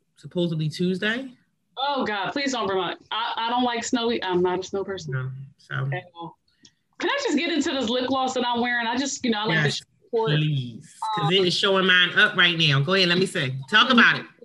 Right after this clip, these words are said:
Speaker 2: that I'm trying to, girl from Philly, guys. It is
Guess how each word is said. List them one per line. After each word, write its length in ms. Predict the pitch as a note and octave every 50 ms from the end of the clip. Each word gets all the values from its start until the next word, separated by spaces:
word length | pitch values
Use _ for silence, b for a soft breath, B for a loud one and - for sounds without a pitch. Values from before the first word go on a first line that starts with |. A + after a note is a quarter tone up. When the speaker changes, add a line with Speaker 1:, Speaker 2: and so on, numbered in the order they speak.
| - A3+ A3+ G#3
Speaker 2:
that 160 | A#3 A#3 A3 A3
I'm 120 | G#3+ G#3+
trying 320 | G#3+ - A#3+ A3 G#3 G3+ G3
to, 100 | F#3+ F3
girl 220 | F3+ G#3 A3 A#3
from 220 | A3+ - C#4 C4 B3+
Philly, 400 | - - D4+ D4+ D#4 C#4+ C4+ A3+
guys. 640 | C4 B3 B3 A#3+ A#3 A#3 A3+ A#3 A3+ G#3+ - - b b b b b b b _
It 220 | A3 A3+ A#3 A3+
is 360 | - A3 G#3+ G#3+ G#3 F#3+ E3+